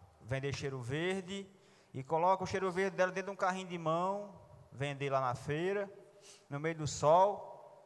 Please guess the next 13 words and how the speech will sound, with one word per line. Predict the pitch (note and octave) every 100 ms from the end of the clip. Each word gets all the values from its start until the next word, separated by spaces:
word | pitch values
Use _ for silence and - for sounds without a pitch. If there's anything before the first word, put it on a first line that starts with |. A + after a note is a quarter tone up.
| - _ _ _ -
na | B2 B2+
chuva, | - - F3 G#3+ F#3+
que | - D#3 C3 B2 - - B2
domingo | C#3+ D3+ C#3+
mesmo | D3 D3
deu | C#3+
uma |
chuvinha | C3 C#3+ C3+ C3+
lá, | C#3+
ela | D3+
se | D#3
molhou | C#3+ C#3+ C3
toda. | - C#3+ F3 F3 F3